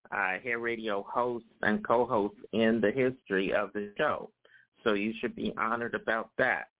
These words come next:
We've got so much to talk about we'll get into on tomorrow's show and on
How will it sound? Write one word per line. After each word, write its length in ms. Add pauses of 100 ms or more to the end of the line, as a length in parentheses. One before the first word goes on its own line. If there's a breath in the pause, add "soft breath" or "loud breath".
(300)
We've 220
got 200 (140)
so 140
much 200 (100)
to 60
talk 300
about 380
we'll 100 (100)
get 180
into 420
on 240
tomorrow's 500
show 360
and 140
on 320